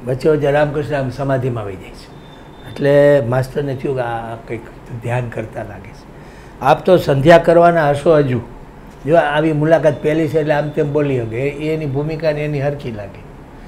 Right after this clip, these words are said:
પછી ચૂપ, ચાર વારમાં ચૂપ થઈ ગયા છે. ચાર સવારમાં. "કરી લો, અમે પછી પાછા આવશું." ભાવાવસ્થામાં બોલ્યા રામકૃષ્ણ, "ના, ના, સંધ્યા જેવું કશું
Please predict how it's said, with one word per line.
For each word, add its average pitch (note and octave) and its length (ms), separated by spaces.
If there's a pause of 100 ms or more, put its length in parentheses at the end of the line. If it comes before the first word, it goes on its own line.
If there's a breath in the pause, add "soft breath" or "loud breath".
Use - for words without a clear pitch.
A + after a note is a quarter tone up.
(320 loud breath)
પછી C#3+ 240
ચૂપ, A3 260 (840)
ચાર D#3+ 240
વારમાં D3 400
ચૂપ D#3+ 160 (120)
થઈ D3 80
ગયા A#2+ 120
છે. - 440
ચાર B2+ 200 (100)
સવારમાં. - 380 (1600 loud breath)
"કરી D#3+ 200
લો, E3+ 580
અમે C3+ 200
પછી B2+ 460
પાછા B2+ 300
આવશું." A2 340 (2000)
ભાવાવસ્થામાં C#3 840
બોલ્યા B2 240
રામકૃષ્ણ, B2+ 680
"ના, C3 260
ના, C3 240
સંધ્યા B2+ 400
જેવું C3 280 (560 loud breath)
કશું D3 480